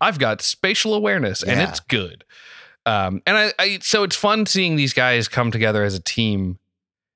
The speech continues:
Speaker 1: It makes me sad knowing that they're not gonna be a team forever.
Speaker 2: Yeah.
Speaker 1: And, like, I think that's maybe my only beef with this, this show or whatever, is that, like, they're, it's,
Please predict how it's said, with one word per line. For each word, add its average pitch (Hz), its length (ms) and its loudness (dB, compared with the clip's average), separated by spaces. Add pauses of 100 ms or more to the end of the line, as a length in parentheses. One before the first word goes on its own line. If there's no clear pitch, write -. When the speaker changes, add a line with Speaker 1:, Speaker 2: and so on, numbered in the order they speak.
(140)
Speaker 1:
It 117 160 -2
makes 117 460 0
me 110 140 0
sad 123 840 0
knowing 104 460 2
that 101 160 0
they're 107 140 0
not 104 280 2
gonna 104 140 0
be 107 160 -2
a 104 40 -2
team 110 300 -2
forever. 101 580 -2 (280)
Speaker 2:
Yeah. 101 380 -2 (1300)
Speaker 1:
And, 120 200 4
like, 104 280 -2
I 110 80 2
think 160 180 0
that's 160 200 -2
maybe 123 240 2
my 113 160 4
only 110 580 0 (280)
beef 107 440 -2
with 107 260 -4
this, 104 320 -2
this 110 280 -6 (120)
show 110 460 0
or 127 140 4
whatever, 147 400 2 (260)
is 110 200 0
that, 113 220 2
like, 107 240 0 (520)
they're, 123 380 0 (180)
it's, 127 240 -2